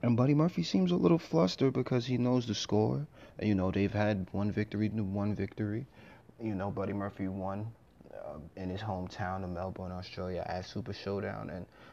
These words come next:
some would argue that it was only because he had the home court advantage, but, uh, you know, I think he was just a better man that night,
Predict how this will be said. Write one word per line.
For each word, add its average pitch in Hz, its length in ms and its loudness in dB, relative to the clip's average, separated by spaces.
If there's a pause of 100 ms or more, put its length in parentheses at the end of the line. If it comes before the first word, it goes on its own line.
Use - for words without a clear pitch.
(140)
some 107 360 -4
would 92 160 -2
argue 101 580 -4 (300)
that 90 260 -4
it 92 160 -8
was 90 140 -8
only 92 180 -6
because 87 380 -8
he 90 100 -6
had 90 240 -4
the 87 100 -6
home 87 340 -6
court 90 220 -8
advantage, 87 640 -8
but, 87 220 -8 (500)
uh, - 160 -12
you 117 160 0
know, 78 220 -2
I 113 80 -6
think 110 220 -2
he - 120 -8
was 90 160 -6
just - 220 -10
a - 40 -8
better 78 240 -8
man 80 280 -8
that 78 160 -8
night, 85 280 -10